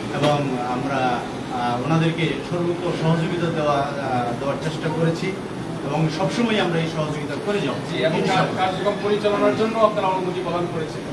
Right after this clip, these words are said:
Speaker 1: জি, জি।
Speaker 2: আসলে অনেক ভালো লাগলো, অনেক ধন্যবাদ। আমি আসলে আর এখানে দীর্ঘায়িত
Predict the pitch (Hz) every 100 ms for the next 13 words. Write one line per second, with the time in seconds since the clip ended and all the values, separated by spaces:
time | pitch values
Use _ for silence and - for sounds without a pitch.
0 | 135 139 - - - - - 156 156 156
1 | - - - 185 202 220 190 226 214 208
2 | 233 240 233 233 247 202 220 208 220 226
3 | 226 240 208 185 202 180 190 202 190 185
4 | 196 202 165 185 196